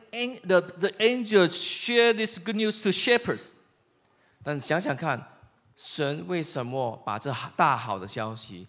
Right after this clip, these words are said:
Speaker 2: 首先报给牧羊人？
Speaker 1: Because God is also very excited that the baby, the, the, the Savior is born.
Speaker 2: 因为神其实也非常的兴奋，圣婴降生了。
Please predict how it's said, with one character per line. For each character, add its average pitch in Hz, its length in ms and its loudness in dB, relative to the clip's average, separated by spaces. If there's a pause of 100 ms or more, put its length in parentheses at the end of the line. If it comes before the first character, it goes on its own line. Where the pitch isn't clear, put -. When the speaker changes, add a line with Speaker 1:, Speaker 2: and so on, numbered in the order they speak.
(180)
Speaker 2:
首 104 320 -6
先 123 260 -6 (140)
报 120 260 2
给 85 260 -10
牧 131 200 -12
羊 87 220 -10
人？ 78 100 -14
Speaker 1:
Because 175 240 -6
God 190 300 -4
is 151 100 -6
also 175 300 -6
very 165 300 -10
excited 170 560 -10 (120)
that 156 200 -14
the 156 100 -12 (240)
baby, 180 500 -4
the, 143 140 -10 (180)
the, 156 100 -4
the 151 240 -16
Savior 185 500 -4 (300)
is 135 120 -14
born. 135 360 -4 (560)
Speaker 2:
因 113 80 -14
为 110 40 -10
神 120 320 -4
其 139 160 -6
实 123 140 -12
也 95 60 -16 (120)
非 156 140 -4
常 123 180 -6
的 110 80 -10
兴 110 260 -10
奋， 87 240 -12 (360)
圣 151 360 -6
婴 113 220 -10
降 117 220 -8
生 107 260 -12
了。 - 80 -20